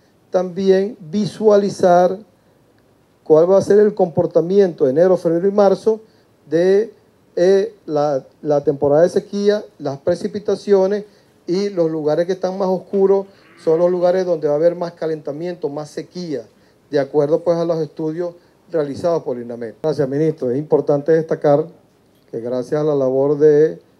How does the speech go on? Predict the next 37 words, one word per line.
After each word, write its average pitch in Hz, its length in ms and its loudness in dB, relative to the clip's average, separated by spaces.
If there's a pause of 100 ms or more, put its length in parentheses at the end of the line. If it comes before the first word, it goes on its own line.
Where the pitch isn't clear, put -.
(460)
el 120 120 -14
Ministerio 127 400 -2
de 156 60 4
Ecosocialismo 151 960 -2
y 113 520 -10
de 117 200 -10
los 120 100 -8
bomberos 120 380 -6
forestales, 156 580 2 (380)
se 131 180 -6
le 127 80 0
ha 143 80 2
hecho 147 140 -4
un 165 100 -2
mantenimiento 156 800 0
general 165 520 0 (500)
a 139 100 -4
ochenta 190 800 -2
kilómetros 180 760 -2
de 156 120 -4
tubería 160 720 -2 (480)
que 131 200 -2
hay 165 360 0
en 143 160 -6
el 131 80 -4
Guaraíra 131 380 -2
Repano 170 640 -4 (380)
de 135 200 -6
una, 185 520 0 (260)
de 139 80 -4
una 139 280 -2
pulgada 156 360 -2
y 165 60 -6
media 190 400 -2
que 165 100 -6
nos 139 140 -6
permite 135 640 -6